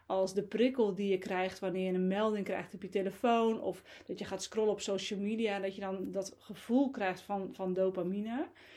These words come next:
En serotonine meer als het geluksgevoel, dat je, ja, kunt, kunt genieten en kriebels in je buik hebt, dat je dan helemaal in de serotonine zit. Nou, in deze podcastaflevering wil ik je uitleggen dat er veel meer achter die neurotransmitters zit.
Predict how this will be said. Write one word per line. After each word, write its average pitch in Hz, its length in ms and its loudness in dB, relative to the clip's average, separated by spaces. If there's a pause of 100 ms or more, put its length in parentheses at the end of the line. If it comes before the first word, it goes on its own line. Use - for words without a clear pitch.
(300)
En 254 140 0
serotonine 226 1080 2 (260)
meer 202 400 2
als 190 420 0
het 196 200 -6
geluksgevoel, 202 800 -4
dat 185 220 -4
je, 175 200 -4 (440)
ja, - 280 -10
kunt, 202 440 -2 (300)
kunt 202 220 -6
genieten 214 680 4
en 196 240 -4
kriebels 226 440 8
in 190 100 -4
je 180 80 -2
buik 190 340 -2
hebt, 247 120 -4
dat 180 120 -4
je 190 60 -14
dan 196 180 2
helemaal 220 300 0
in 214 60 -4
de 214 60 -2
serotonine 190 1080 2 (100)
zit. 180 560 -2 (840)
Nou, 180 240 -4 (100)
in 233 100 -2
deze 285 300 6
podcastaflevering 233 1120 2
wil 226 120 0
ik 247 140 -2
je - 160 -6
uitleggen 240 680 2
dat 202 180 0
er 190 100 -4
veel 339 520 4
meer 214 460 4
achter - 340 -4
die 233 120 0
neurotransmitters 220 880 -2
zit. - 300 -6